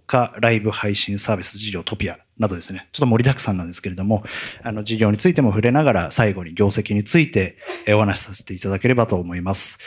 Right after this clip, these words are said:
本日は、あの、弊社を少しでも覚えていただけたらなと思っておりますので、よろしくお願いいたします。はい。でですね、あの、弊社、あの、どんなことをやってきているかということですね。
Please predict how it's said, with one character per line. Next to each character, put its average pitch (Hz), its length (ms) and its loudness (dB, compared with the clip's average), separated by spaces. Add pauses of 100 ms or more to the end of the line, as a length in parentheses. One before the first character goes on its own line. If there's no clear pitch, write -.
(600)
本 185 160 4
日 156 140 2
は、 110 60 6
あ - 20 2
の、 107 60 0
弊 127 120 4
社 85 160 0
を 71 180 -14
少 - 200 -4
し - 60 -2
で 101 60 -4
も 90 120 -4
覚 92 100 0
え 90 40 0
て 92 100 -2
い - 20 -2
た 92 80 -2
だ 101 80 4
け - 80 -6
た - 80 4
ら 127 80 4
な 123 100 4
と 123 80 2
思 107 120 4
っ 104 40 -4
て - 80 -2
お 101 40 6
り 107 80 2
ま 117 100 4
す 120 120 4
の 107 100 4
で、 101 80 4
よ 95 100 4
ろ 95 60 0
し - 120 4
く 131 140 2
お 110 60 2
願 92 100 -6
い 87 60 -4
い 85 40 -6
た 80 120 -2
し - 100 2
ま 110 80 4
す。 - 280 0 (600)
は 135 120 0
い。 131 180 -2 (400)
で 139 140 4
で 113 80 2
す - 160 -2
ね、 117 260 0
あ 131 80 2
の、 135 60 6
弊 247 220 4
社、 101 440 2
あ 117 140 0
の、 104 240 2
ど 135 140 4
ん 170 40 0
な 120 120 4
こ 110 120 -2
と 107 100 4
を 98 40 6
や 90 80 4
っ 87 40 -6
て - 160 -2
き - 60 -4
て - 160 -4
い 92 60 2
る 92 100 0
か 110 140 -2
と 104 120 2
い 95 40 4
う 90 80 2
こ - 120 -20
と 87 120 -14
で 82 100 -18
す - 160 -6
ね。 95 320 0